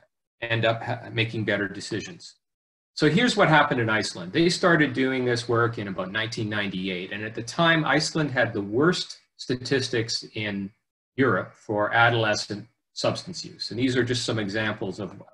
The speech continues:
tracking over, since nineteen ninety-eight. So they were reporting that, uh, forty-two percent of, uh,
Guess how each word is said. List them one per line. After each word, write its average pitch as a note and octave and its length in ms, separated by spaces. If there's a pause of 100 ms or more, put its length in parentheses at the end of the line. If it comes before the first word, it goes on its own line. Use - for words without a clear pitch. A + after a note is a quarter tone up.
(1200)
tracking F#2 360 (680)
over, G#2 220
since - 300
nineteen G2+ 320
ninety-eight. F#2 580 (520)
So B2 640
they C3+ 140
were A#2+ 100
reporting A#2+ 560
that, G#2+ 340
uh, G2+ 200
forty-two E3 580
percent B2+ 580
of, G#2+ 460
uh, G2+ 280